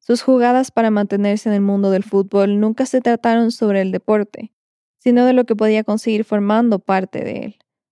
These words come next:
O bueno, pretendiendo ser parte de él. Aunque claro, se le hubiera hecho imposible interpretar el papel de crack de fútbol sin un elenco que lo respaldara.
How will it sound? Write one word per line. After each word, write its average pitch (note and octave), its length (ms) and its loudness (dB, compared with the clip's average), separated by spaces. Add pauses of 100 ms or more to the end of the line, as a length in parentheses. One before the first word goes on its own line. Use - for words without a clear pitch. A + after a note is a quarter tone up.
(120)
O G#3+ 100 0
bueno, G3+ 360 -2 (300)
pretendiendo G#3 840 -2
ser F#3+ 300 -6
parte F3+ 320 -4
de - 120 -10
él. G3+ 160 -16 (580)
Aunque G3+ 320 0
claro, G3+ 380 -2 (120)
se - 160 -2
le A#3+ 80 4
hubiera C4 160 4
hecho C#4+ 180 -4
imposible A#3 520 -2
interpretar G3 520 -2
el G3 140 -2
papel G3+ 340 -4
de F#3+ 140 -6
crack F#3 400 -2
de F#3 120 -4
fútbol G3 500 -2
sin G#3 240 -2
un G#3 80 0
elenco G3+ 400 0
que G#3 120 -2
lo F#3 120 0
respaldara. - 640 -8